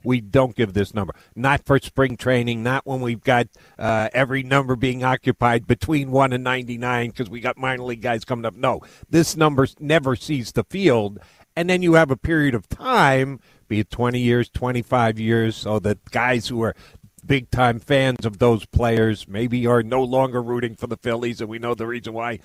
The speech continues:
they wouldn't be, that you may be able to issue it back in. Uh, I, I don't wanna see anyone wearing their numbers. Let's put it in my lifetime or your lifetime, 'cause we would fall into the group that I'm referring to.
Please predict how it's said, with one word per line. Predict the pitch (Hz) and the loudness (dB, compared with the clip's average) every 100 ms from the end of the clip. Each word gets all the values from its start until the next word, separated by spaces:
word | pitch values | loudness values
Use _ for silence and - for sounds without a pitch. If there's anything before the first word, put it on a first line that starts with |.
| _ - | _ -4
they | 160 | -2
wouldn't | 175 233 185 147 | 2 2 2 -2
be, | 135 127 117 _ _ _ | 0 0 -4 _ _ _
that | 139 131 | -4 -2
you | 123 | -2
may | 127 127 | 4 4
be | 104 120 | 4 2
able | 110 110 | 2 0
to | - 120 | -2 -4
issue | - 107 | -2 -2
it | 98 | 0
back | 113 95 - | 0 -2 -2
in. | 117 98 82 - | -2 -2 -6 -10
Uh, | 98 95 92 90 | -8 -6 -6 -8
I, | 101 101 - | -10 -10 -6
I | 131 | -2
don't | 135 185 | 0 2
wanna | 175 147 | 2 0
see | - 170 147 | -6 -6 -4
anyone | 156 147 139 139 127 | -4 -4 -2 -4 0
wearing | 131 131 123 | 0 0 -2
their | 120 117 | -2 -2
numbers. | 113 110 107 98 - _ _ _ _ | -2 -4 -4 -6 -10 _ _ _ _
Let's | 156 147 - | 0 0 -2
put | - - 151 | -4 2 4
it | 143 | 6
in | 131 127 | 2 2
my | 151 156 | 2 2
lifetime | 139 143 135 - 127 123 | 4 2 2 0 0 -2
or | |
your | 120 135 | 0 0
lifetime, | 127 120 117 - 113 98 | 2 0 0 2 2 2
'cause | 117 104 - - | -2 -4 -8 -6
we | 139 170 | 0 4
would | 160 147 | 6 4
fall | - 156 139 | 4 4 6
into | 135 120 131 | 4 2 0
the | 117 | 0
group | 101 127 - | 2 2 2
that | 123 | 0
I'm | 110 110 110 | 2 0 0
referring | 107 120 101 85 - | 0 2 0 -4 -10
to. | 80 | -16